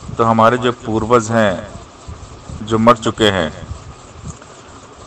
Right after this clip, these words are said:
तो वो हमारे पितर जो हैं वो तर जाएंगे। पितृपक्ष में श्राद्ध किया जाता है, खीर पूड़ी खिलाई जाती है, कौवों को भी खिलाया जाता है, और ऐसी मान्यता है कि कौवे अगर खाएंगे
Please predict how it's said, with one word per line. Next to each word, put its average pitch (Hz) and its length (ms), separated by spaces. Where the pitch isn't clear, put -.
तो 127 100
वो 139 140
हमारे 127 360
पितर 120 280
जो 113 140
हैं 120 160
वो 139 280
तर 143 140
जाएंगे। 92 480
पितृपक्ष 117 500
में 117 120
श्राद्ध 110 420
किया 110 120
जाता 101 340
है, 95 420
खीर 123 200
पूड़ी 120 320
खिलाई 107 340
जाती 101 360
है, 98 240
कौवों 127 300
को 143 140
भी 139 100
खिलाया 107 320
जाता 80 340
है, 80 220
और 104 160
ऐसी 117 220
मान्यता 120 440
है 127 140
कि 123 120
कौवे 123 420
अगर 120 160
खाएंगे 117 520